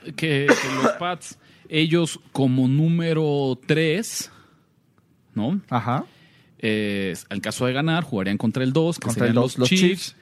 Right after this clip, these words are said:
Speaker 2: en el Arrowhead, que eso ya será otra historia para
Speaker 1: Y me parecería otro candidato para un equipo que se vea muy bien en el Wild Card, y entonces ahora sí podamos hablar al final de la dinastía en, en el paso de la estafeta contra alguien estilo Patrick Mahomes. Esta semana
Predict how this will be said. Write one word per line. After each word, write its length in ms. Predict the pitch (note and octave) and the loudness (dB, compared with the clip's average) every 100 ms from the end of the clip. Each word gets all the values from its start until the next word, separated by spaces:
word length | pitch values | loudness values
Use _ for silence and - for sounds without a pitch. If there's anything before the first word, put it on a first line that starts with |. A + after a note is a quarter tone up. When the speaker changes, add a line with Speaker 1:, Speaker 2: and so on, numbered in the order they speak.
| - | -8
Speaker 2:
en 180 | A#2 A#2 | -4 0
el 140 | A2 | 4
Arrowhead, 440 | B2+ A#2 A#2 D3 D3 | 4 4 0 0 2
que 120 | D3+ | 2
eso 100 | D3 | 4
ya 140 | D3 | 4
será 160 | C3+ D3+ | 4 2
otra 160 | D3 F#3+ | 4 2
historia 400 | - G#3+ E3 - | 2 2 2 2
para 340 | D3+ A#2+ G#2 | 2 2 0
Speaker 1:
Y 60 | A#2+ | -2
me 100 | A#2 | -2
parecería 400 | A#2+ A2 A2 A#2 | -2 -4 -4 -6
otro 300 | G#2 G2+ - | -4 -6 -6
candidato 520 | - B2+ C3 C3 B2 B2 | -4 0 2 0 -2 -4
para 200 | F#2 F2 | -4 -4
un 200 | G2 G#2+ | 0 0
equipo 380 | A2+ C#3 A#2 A2+ | 0 -2 -2 -4
que 80 | F#2+ | -6
se 100 | F#2+ | -4
vea 140 | G2 | 0
muy 400 | G#2 B2 C3 C#3 | 2 4 4 4
bien 200 | B2 B2+ | 2 0
en 120 | C3 | 2
el 100 | C#3 | 2
Wild 280 | C#3+ D3 C3+ | 0 0 -2
Card, 260 | A#2+ C3 D3 | -2 -2 -2
y 120 | F#2+ | -6
entonces 260 | F2 F#2 | -4 -6
ahora 120 | G2+ F#2+ | -4 -6
sí 140 | G#2 | -8
podamos 400 | F2 F#2+ G2 G2 | -6 -2 -2 -4
hablar 160 | F#2 F#2+ | -6 -6
al 80 | F#2 | -6
final 200 | G2 F#2+ | -4 -2
de 80 | |
la 60 | G2+ | -2
dinastía 420 | F#2+ F#2+ - G#2+ | -2 -6 -4 -4
en, 100 | G#2 | -2
en 140 | G2+ F#2+ | -2 -4
el 100 | F2+ | -4
paso 260 | A2+ - | -6 -2
de 60 | G#2 | -4
la 80 | G2 | -4
estafeta 640 | - G2+ A2+ G2+ A2 C3 _ - _ - _ | -6 -4 -4 -4 -6 -8 _ -20 _ -20 _
contra 260 | - F#2+ F#2 | -10 -8 -6
alguien 180 | F#2+ G2 | -4 -4
estilo 280 | F2 F2+ F2+ | -6 -8 -10
Patrick 280 | F2+ - G2+ | -10 -8 -8
Mahomes. 360 | G2 B2 G#2+ - | -2 -2 -2 -4
Esta 260 | E3 E3+ G3 | -2 -2 -4
semana 500 | - A2+ B2 D#3 F3+ | 0 0 0 -2 -4